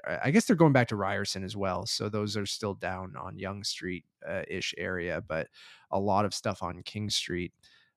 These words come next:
Um, pumped for that as well. And then Cannes is always that place where we start to kinda hear about those movies that might get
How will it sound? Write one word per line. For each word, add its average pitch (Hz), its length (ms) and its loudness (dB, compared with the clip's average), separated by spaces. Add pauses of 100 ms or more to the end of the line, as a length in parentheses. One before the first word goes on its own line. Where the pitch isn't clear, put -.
Um, 101 600 0 (760)
pumped 120 280 6
for 110 140 0
that 101 240 4
as 95 140 -2
well. 98 240 2
And 101 100 0
then 101 160 -2
Cannes 104 300 0
is 95 140 -2
always 95 280 0
that - 180 -4
place 95 280 -4
where 101 80 -2
we 95 100 -2
start 90 380 -2
to 87 220 -4
kinda 98 240 -10
hear 101 260 -4
about 92 180 -4
those 95 260 -8
movies 101 380 -6
that 69 100 -10
might 92 200 -12
get - 120 -14